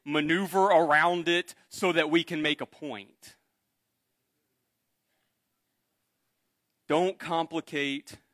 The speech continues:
what God has made simple. We read a passage this morning in our Bible classes. We were studying Psalm one nineteen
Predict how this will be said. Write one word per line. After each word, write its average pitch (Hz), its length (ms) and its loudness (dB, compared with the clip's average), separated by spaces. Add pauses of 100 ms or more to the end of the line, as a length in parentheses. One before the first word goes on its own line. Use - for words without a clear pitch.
(480)
what 135 180 -12
God 123 540 -2 (220)
has 117 180 -16
made 101 460 -14 (360)
simple. 95 580 -20 (840)
We 135 80 -6
read 151 160 4
a 127 60 -2
passage 143 540 -2
this 123 220 -10
morning 135 360 -4
in 120 100 -8
our 117 100 -6
Bible 135 320 -2
classes. 117 460 -8
We 127 140 -12
were 123 80 -12
studying 127 480 -8 (540)
Psalm 135 420 -6
one 135 220 -6
nineteen 123 920 -8